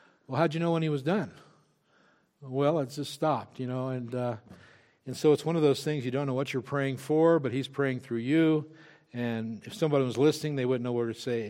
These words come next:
amen. Those who hold to this view connect this verse that we just read with First Corinthians fourteen.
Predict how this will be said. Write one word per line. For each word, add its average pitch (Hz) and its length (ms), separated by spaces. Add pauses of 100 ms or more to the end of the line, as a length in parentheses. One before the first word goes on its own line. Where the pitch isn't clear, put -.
amen. 123 480 (1300)
Those 185 220
who 190 120
hold 165 280
to 147 60
this 135 220
view 127 540 (240)
connect 147 400
this - 420
verse 135 380
that 135 60
we 120 100
just 120 200
read 123 300
with 113 220
First 135 340
Corinthians 123 440
fourteen. 127 720